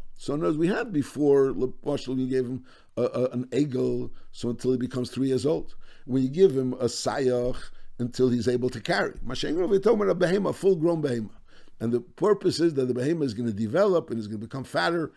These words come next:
and it's gonna become worth more. Is Hashem behema lechaveri ad masir chayiv letapelva, is ba'asenis, if you're talking about a donkey, so then it's Shmeina Asar Chedesh. This Min Hastam, we assume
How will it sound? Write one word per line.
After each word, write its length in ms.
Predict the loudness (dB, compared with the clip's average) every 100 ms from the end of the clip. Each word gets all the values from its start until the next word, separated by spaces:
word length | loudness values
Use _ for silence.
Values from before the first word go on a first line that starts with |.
| -16 -20 _
and 80 | -4
it's 80 | -2
gonna 140 | -2
become 320 | -2 0 0
worth 280 | 4 2 2
more. 340 | 4 4 4 -2 -18 -20 -20 -16
Is 100 | -4
Hashem 440 | -2 0 4 4 4
behema 340 | 2 2 2
lechaveri 480 | 0 0 2 4 4
ad 120 | 0
masir 280 | 0 -2 -2
chayiv 320 | -2 0 0
letapelva, 580 | -2 -4 -6 -6 -8 -8 -12 -20 -20 -4
is 160 | 0 2
ba'asenis, 720 | 0 0 2 2 2 0 -6
if 120 | -6
you're 100 | -6
talking 440 | 0 0 0 -2 -2
about 160 | -2
a 80 | -2
donkey, 480 | 0 -2 -2 -6 -8 -6 -4 -4 -8 -10 -12 -2
so 140 | 0
then 240 | 4 2
it's 120 | 2 0
Shmeina 600 | -2 0 2 2 2 2
Asar 200 | 0 -2
Chedesh. 440 | -2 -6 -8 -16
This 300 | -10 -8 -6
Min 120 | -4 -4
Hastam, 500 | -6 -2 0 0 0
we 120 | -2
assume 540 | -2 2 2 2 -2